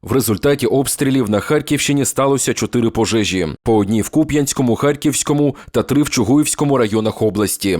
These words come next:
Протягом дня російські війська продовжували завдавати ударів по житловому сектору міста Вовчанськ Харківської області. В результаті обстрілу сталося декілька осередків займання. Горіло два житлових будинки, господарчі споруди,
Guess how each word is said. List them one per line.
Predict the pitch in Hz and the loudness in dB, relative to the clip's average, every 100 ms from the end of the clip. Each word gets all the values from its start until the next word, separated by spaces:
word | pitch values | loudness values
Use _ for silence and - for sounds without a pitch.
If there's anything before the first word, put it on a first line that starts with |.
| 67 - | -4 0
Протягом | 165 160 123 117 | 0 2 0 0
дня | 98 156 147 | 0 2 2
російські | 110 - 156 147 - 107 | 0 0 -2 -2 -2 -2
війська | 104 - 160 | -2 0 0
продовжували | 139 113 98 156 139 143 139 117 | 2 0 2 2 2 0 0 2
завдавати | 113 92 110 135 135 113 | 0 0 0 0 0 0
ударів | 104 147 156 151 - - - | 2 2 2 0 -6 -20 -4
по | 135 | -2
житловому | 117 123 110 135 143 117 | 0 0 2 2 2 0
сектору | - 160 - 147 127 | 0 -2 0 2 2
міста | 135 - 120 | 0 0 0
Вовчанськ | 107 98 151 156 143 - | 0 -2 -2 0 -2 -6
Харківської | - 135 127 117 - 123 | -2 -2 0 -4 0 0
області. | 120 127 107 107 - - 95 82 - - | 2 2 2 0 -2 -2 -2 -2 -8 -6
В | 98 | 0
результаті | 147 107 98 143 135 110 | 0 0 0 0 0 2
обстрілу | 143 147 - 147 151 127 | 2 0 -2 0 0 0
сталося | - 151 151 139 107 | 0 2 2 0 0
декілька | 147 151 151 139 | 0 0 -2 0
осередків | 120 - 117 120 135 101 | 0 2 0 0 -2 0
займання. | 120 117 113 110 101 87 76 - | 0 2 2 0 0 -2 -6 -8
Горіло | 85 113 160 170 131 | -2 0 2 2 2
два | 113 156 | 2 0
житлових | 135 123 117 139 107 | 0 0 2 0 0
будинки, | 123 123 117 117 101 | 0 0 0 0 0
господарчі | 113 - 110 135 143 147 | 0 -2 0 0 0 0
споруди, | 127 - 135 123 101 87 | -2 0 2 2 2 -2